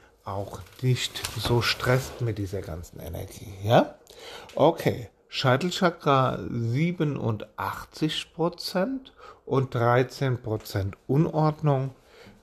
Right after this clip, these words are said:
Das ist auch, ja, das ist schon viel, ne? Also jetzt hier gerade dieser hohe Energiewert im Bereich vom Scheitelchakra, wenn da noch hohe Frequenzen im Bereich von dem,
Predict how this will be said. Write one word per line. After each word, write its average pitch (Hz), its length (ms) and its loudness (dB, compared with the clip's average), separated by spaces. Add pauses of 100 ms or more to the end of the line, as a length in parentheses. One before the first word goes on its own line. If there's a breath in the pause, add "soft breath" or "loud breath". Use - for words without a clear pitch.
Das 120 340 -2
ist - 560 -4 (440 soft breath)
auch, 123 560 0 (480)
ja, 113 400 4 (500 loud breath)
das - 100 -16
ist - 160 -4
schon 156 300 4
viel, 143 380 4
ne? 127 160 4
Also 135 260 4 (100)
jetzt 143 240 2
hier 147 200 4
gerade 135 320 6
dieser 143 240 8
hohe 139 240 6
Energiewert 120 1120 2 (320 loud breath)
im 123 240 -2
Bereich 110 580 2 (220)
vom 95 440 -6
Scheitelchakra, 127 920 -2
wenn 107 160 -2
da 110 100 4
noch 104 260 -4 (500 loud breath)
hohe 117 300 6
Frequenzen 113 1160 -6
im 104 300 -6
Bereich 95 540 0
von 90 440 -8
dem, 90 460 -8